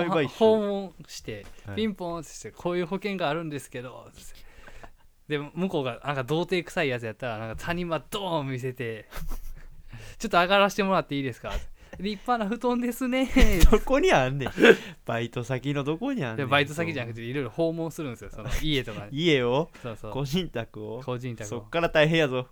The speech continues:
Speaker 1: 個人宅突き止めるところから大変やぞ。
Speaker 2: いやいや、もうどこ、片っ端から。
Speaker 1: 片っ端。
Speaker 2: 雇われ店長おりそうな。
Speaker 1: <laughs> ないやろ。雇われ店長がおりそうな。
Speaker 2: 雇わ-、雇われハイツみたい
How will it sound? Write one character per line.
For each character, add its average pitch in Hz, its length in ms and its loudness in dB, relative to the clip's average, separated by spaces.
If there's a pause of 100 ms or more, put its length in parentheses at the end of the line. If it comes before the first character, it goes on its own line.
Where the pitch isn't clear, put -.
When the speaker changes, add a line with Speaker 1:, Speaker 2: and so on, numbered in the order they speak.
Speaker 1:
個 131 120 -6
人 131 180 -6
宅 - 260 -6
突 - 180 -18
き 156 120 -14
止 160 140 -6
め 156 100 -6
る 151 80 -8
と - 160 -20
こ 165 100 -6
ろ 156 80 -8
か 185 120 -6
ら 156 80 -2
大 113 180 -4
変 120 100 -10
や 110 80 -10
ぞ。 107 140 -16 (260)
Speaker 2:
い 190 80 -4
や 196 60 0
い - 20 0
や、 139 80 0
も 135 60 -2
う 127 40 -4
ど 135 140 -4
こ、 131 140 -8
片 - 240 -4
っ 170 100 -6
端 - 200 -6
か 131 120 -4
ら。 104 140 -8 (120)
Speaker 1:
片 - 220 -6
っ 143 40 -4
端。 - 40 -16
Speaker 2:
雇 190 320 6
わ 202 100 6
れ 190 120 2
店 175 220 0
長 131 160 -4
お 139 80 0
り 143 80 -2
そ - 200 0
う 151 60 2
な。 - 40 -4 (1200)
Speaker 1:
<laughs> - 0 -
な 170 240 10
い 220 80 10
や 233 160 12
ろ。 143 180 8 (360)
雇 139 300 4
わ 151 120 10
れ 156 100 6
店 165 260 6
長 143 200 2
が 123 100 2
お 151 120 6
り 147 80 6
そ 185 100 8
う - 20 8
な。 170 60 6
Speaker 2:
雇 - 20 6
わ-、 156 120 6
雇 202 240 8
わ 202 100 8
れ 190 80 4
ハ 202 160 2
イ 170 100 2
ツ - 160 -8
み 127 100 -4
た 127 100 -2
い - 20 -2